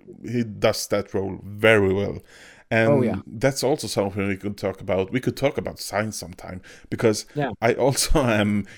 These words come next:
Speaker 1: interested in, um, in, uh, these crop, uh, what's, uh, crop science?
Speaker 2: Yeah,
Speaker 1: Crop
Speaker 2: crop fields.
Speaker 1: crop fields, yeah, whatever, uh, you, you know what I'm talking about,
Speaker 2: Yeah.
Speaker 1: science.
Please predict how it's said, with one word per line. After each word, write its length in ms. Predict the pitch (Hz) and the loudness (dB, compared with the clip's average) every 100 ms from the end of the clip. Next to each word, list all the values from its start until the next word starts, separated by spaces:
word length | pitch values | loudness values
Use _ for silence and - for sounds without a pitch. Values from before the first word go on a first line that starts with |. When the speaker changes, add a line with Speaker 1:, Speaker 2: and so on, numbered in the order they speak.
| - | -2
Speaker 1:
interested 600 | 120 123 - 104 - 101 | 0 0 0 -4 -4 -6
in, 360 | 87 95 95 95 | -6 -6 -4 -4
um, 420 | 92 92 90 76 _ 98 | -4 -6 -8 -12 _ -10
in, 240 | 98 95 | -8 -8
uh, 80 | 92 92 | -8 -8
these 260 | 98 - | -8 -10
crop, 420 | - - 113 - - - - | -8 -6 -6 2 2 2 -2
uh, 220 | 92 92 | -4 -4
what's, 420 | 82 120 - - | -4 -8 -8 -8
uh, 140 | 78 71 110 | -6 -8 -8
crop 240 | 139 131 | -8 -6
science? 500 | - 95 92 - - - | -6 -6 -8 -10 -16 -8
Speaker 2:
Yeah, 120 | 113 107 _ - | -6 -6 _ -2
Speaker 1:
Crop 220 | - 156 | 4 4
Speaker 2:
crop 20 | |
fields. 340 | 139 113 101 - - | 4 0 0 -2 -4
Speaker 1:
crop 220 | - 156 | -2 -2
fields, 360 | - 98 82 - | -2 -4 -4 0
yeah, 160 | 110 | 2
whatever, 340 | 110 110 113 117 | 2 2 2 2
uh, 320 | 104 80 78 | 2 0 -2
you, 320 | 80 104 113 | -2 -2 -2
you 140 | - 113 | -2 -2
know 120 | 117 | 0
what 120 | 104 | 0
I'm 80 | 98 | -2
talking 300 | 101 101 92 | -2 -2 -2
about, 160 | 85 90 | -6 -8
Speaker 2:
Yeah. 100 | - | -4
Speaker 1:
science. 480 | 110 98 85 - - | 0 0 0 -4 -12